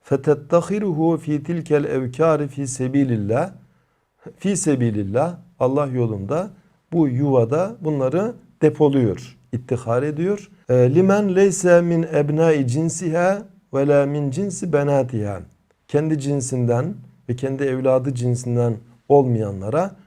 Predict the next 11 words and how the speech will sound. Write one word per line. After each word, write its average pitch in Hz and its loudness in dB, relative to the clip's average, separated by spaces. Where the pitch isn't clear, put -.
bu 196 -4
şekilde 135 -4
bu 156 2
rızkı 151 -2
ittihar 123 0
ediyor. 165 0
"Bel 147 4
li 151 -2
musafirine 147 -2
hum 143 -4
vediatullah." 127 -2